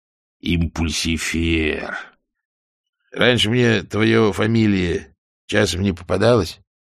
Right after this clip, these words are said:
"Не знаю", сказал Ньютон. "У моего дяди магазин игрушек в Хьюнслоу", добавил он на всякий случай. "Да ну", протянул Шэдуэлл. Опознать говор мистера Шэдуэлла было невозможно.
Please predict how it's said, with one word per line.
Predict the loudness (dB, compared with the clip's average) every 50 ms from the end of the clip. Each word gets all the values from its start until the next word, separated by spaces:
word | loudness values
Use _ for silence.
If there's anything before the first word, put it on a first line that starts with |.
| _ _ _ _ _ _ _ _ _ _ _ _ _ -2
"Не | 2 2 2
знаю", | 4 4 6 6 6 4 4 2 -2 -4 _ _ _ _ _
сказал | _ -6 -6 -4 0 0 0 2
Ньютон. | 2 0 0 -2 -2 -4 -8 -8 -10 _ _ _ _ _ _ _ _ _ _ _
"У | 0
моего | 4 4 6 6 6 4
дяди | 4 4 4 4 2 2
магазин | 0 2 4 4 4 4 4 2 2 2
игрушек | 0 0 0 0 0 -2 -4 -8 -10 -12 _ -20 -20 -20
в | -20 -20 -20 -16
Хьюнслоу", | -14 -8 -4 0 0 0 0 0 -2 -4 -4 -2 -2 -2 -2 -4 -6 _ _ _
добавил | -6 -2 -2 0 2 2 4 4 4
он | 2 2
на | 0 0
всякий | -2 -2 -6 -6 -6
случай. | -8 -8 -8 -8 -8 -10 -12 -14 _ _ _ _ _ _ _ _ _ _ _ _ _ _ _ _ _ _ _ _
"Да | -4 -2 0 0 0 0
ну", | 0 -2 -2 -2 -2 -2 -2 -2 -4 -4 -4 -4 -4 -6 -6 -8 -8 -8 -10 -10 -12 -12 -12 -12 -14 -14 -16 -18 -20 _ _ _ _ _ _ _ _ _ _ _
протянул | 0 0 2 2 2 2 2 0 -2
Шэдуэлл. | -2 -2 -4 -4 -4 -4 -6 -8 -10 -14 _ _ _ _ _ _ _ _ _ _ _ _ _ _ _ _ _ _ _ _ _ _ _ _ _ _
Опознать | 0 2 2 4 6 6 4 4 2 2
говор | 4 4 6 6 6 4 4
мистера | 2 -2 -2 0 0 0 2
Шэдуэлла | 2 2 2 4 4 4 4 4 4
было | 4 2 2
невозможно. | 4 4 4 2 2 0 -4 -8 -10 -14 -18 -20